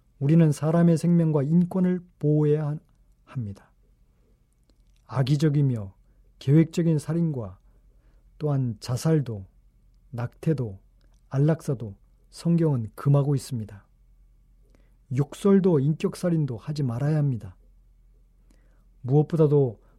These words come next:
마음으로 살인하지 말아야 합니다. 미워하고 분노하는 것이 마음의 살인입니다. 우리는 원수까지 사랑하고 그를 위하여 축복 기도를 해야 합니다. 원수를 사랑하는 것이 불가능할 것 같지만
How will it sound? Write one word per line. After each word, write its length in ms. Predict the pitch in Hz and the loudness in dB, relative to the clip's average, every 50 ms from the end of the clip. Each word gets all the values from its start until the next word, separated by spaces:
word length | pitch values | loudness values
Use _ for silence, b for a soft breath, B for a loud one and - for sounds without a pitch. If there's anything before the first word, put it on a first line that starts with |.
| _ _ | _ _
마음으로 500 | 117 120 120 135 151 165 170 175 175 175 | -6 -2 0 2 4 4 4 4 4 2
살인하지 460 | 170 - 175 175 180 175 165 151 156 | 0 0 0 2 2 2 2 2 2
말아야 300 | 151 143 135 135 139 135 | 0 0 0 0 0 0
합니다. 360 | 123 117 107 98 101 - - _ _ _ _ _ _ _ _ _ _ _ _ _ _ _ _ _ _ _ _ _ | -2 -2 -4 -6 -10 -12 -20 _ _ _ _ _ _ _ _ _ _ _ _ _ _ _ _ _ _ _ _ _
미워하고 640 | 123 117 120 139 156 165 160 156 156 143 151 143 - | -8 -2 2 4 4 6 6 4 4 2 0 -2 -2
분노하는 480 | - 139 151 160 165 165 160 165 156 | 0 2 4 4 4 4 4 4 2
것이 220 | 147 139 - - 135 | 2 0 -2 -2 -4
마음의 480 | 123 113 107 131 147 151 151 147 135 | -4 -2 -2 0 2 2 2 2 2
살인입니다. 800 | 120 - - - 165 160 175 175 165 139 117 104 98 98 92 - _ _ _ _ _ _ _ _ _ _ _ _ _ _ _ _ _ _ _ _ _ _ _ _ _ | 0 -4 -10 -10 -4 -2 0 0 0 0 -2 -6 -8 -12 -18 -20 _ _ _ _ _ _ _ _ _ _ _ _ _ _ _ _ _ _ _ _ _ _ _ _ _
우리는 240 | 131 135 156 160 156 | 0 2 2 4 4
원수까지 520 | 139 143 156 160 - - - 175 156 151 | 4 4 2 2 0 0 0 0 0 0
사랑하고 460 | 135 151 156 165 160 160 156 147 139 - | -2 -2 0 0 2 2 0 0 -2 -2
그를 280 | - 156 165 160 147 | 0 0 2 2 2
위하여 300 | 147 151 147 143 139 127 - | 2 2 4 4 2 0 -2
축복 400 | - - - _ _ - 208 - | -8 -16 -20 _ _ -8 -8 -6
기도를 320 | - 202 185 175 165 151 139 | -4 -4 -2 -2 -2 -2 -2
해야 140 | 156 170 165 | -2 -4 -4
합니다. 380 | 156 151 143 120 104 95 90 _ _ _ _ _ _ _ _ _ _ _ _ _ _ _ _ _ _ _ _ - | -4 -6 -6 -8 -10 -12 -16 _ _ _ _ _ _ _ _ _ _ _ _ _ _ _ _ _ _ _ _ -2
원수를 400 | 135 151 170 175 - 196 202 180 | 0 2 2 2 2 2 2 2
사랑하는 440 | 185 185 190 196 196 196 196 190 | 2 2 2 4 4 4 4 4
것이 420 | 180 165 156 - 165 151 131 120 107 - | 2 0 0 0 -2 -2 -2 -2 -6 -4
불가능할 520 | - 143 147 139 180 175 185 190 190 180 180 | -2 -2 0 2 2 2 2 2 0 -2 -2
것 120 | 190 175 | -4 -4
같지만 600 | - 151 - - 147 131 123 139 156 139 104 98 | -4 -6 -4 -4 -4 -2 -2 -2 -2 -4 -4 -8